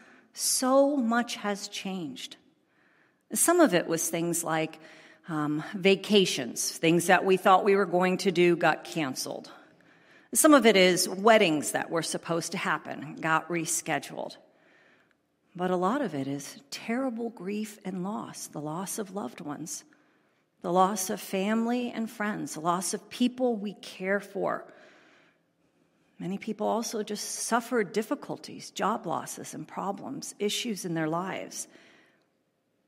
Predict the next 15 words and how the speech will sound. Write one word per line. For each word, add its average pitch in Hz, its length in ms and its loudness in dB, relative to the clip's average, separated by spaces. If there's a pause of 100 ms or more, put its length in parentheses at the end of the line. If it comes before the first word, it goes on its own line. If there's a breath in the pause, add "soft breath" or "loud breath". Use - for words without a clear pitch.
(840 loud breath)
So - 240 4
what 311 320 0
month 247 320 6
was 175 320 0
it - 320 -8 (840)
when 190 260 4
you 196 420 4
decided 156 880 -2 (1160)
that 165 300 6
you 185 160 6
had 185 220 2
no 170 240 4
control 214 540 0
over 185 240 0
covid 147 600 -4